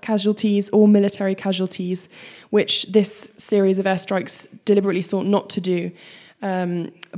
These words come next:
bar obviously the, the planes that were shot down. But more threatening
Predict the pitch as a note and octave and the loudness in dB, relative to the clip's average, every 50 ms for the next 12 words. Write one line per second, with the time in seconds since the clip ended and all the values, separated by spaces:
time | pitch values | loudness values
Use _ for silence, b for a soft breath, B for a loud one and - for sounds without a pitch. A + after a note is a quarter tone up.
0 | E3+ - F#3+ F3+ F3 F3 E3 D3+ E3+ F3 D#3+ - - E3+ D#3+ - F2 - - - | -4 -2 0 0 0 0 -2 -2 -4 -6 -8 -8 -6 -6 -6 -6 -8 -10 -12 -16
1 | _ _ - - - - F#3+ F3+ F3+ F3 F3 - - - D#3+ D3 E3+ F3 - E3+ | _ _ -20 -20 -14 -10 -8 -8 -8 -8 -10 -10 -8 -6 -4 -4 -4 -6 -6 -6
2 | - - - - G#3+ F#3+ F3 E3+ E3+ B B B B B - G#3+ G3 D3 - - | -4 -6 -4 -2 -2 -4 -4 -4 -8 B B B B B 0 2 2 2 2 -2
3 | - _ _ _ - G#3+ G#3 G#3 G3+ G3 G3 G3 F#3+ - - A3+ G#3+ - - F#3+ | -12 _ _ _ -4 0 0 2 2 2 0 -2 -4 -4 -2 -2 -2 -2 -2 -4
4 | F#3 F3+ F3 F3 E3+ - | -6 -6 -6 -8 -10 -12